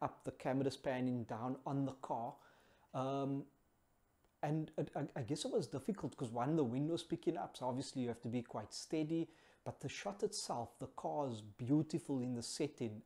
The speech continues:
and the color just really popped in the environment. So that for me stuck out quite a bit. And then secondly was probably when we shot Shaba's,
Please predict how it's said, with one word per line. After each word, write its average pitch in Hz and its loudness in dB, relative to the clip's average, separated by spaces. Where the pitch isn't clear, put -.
and 117 -4
the 120 -2
color 156 -2
just 175 -2
really 123 2
popped - -8
in 131 0
the 127 0
environment. 117 -2
So 117 -6
that 117 -6
for 165 0
me 117 -2
stuck - -10
out 110 -8
quite 107 -6
a - -8
bit. 110 -6
And 143 0
then 147 2
secondly 208 -2
was 190 -2
probably 202 -2
when 196 -2
we 190 0
shot - -6
Shaba's, 156 0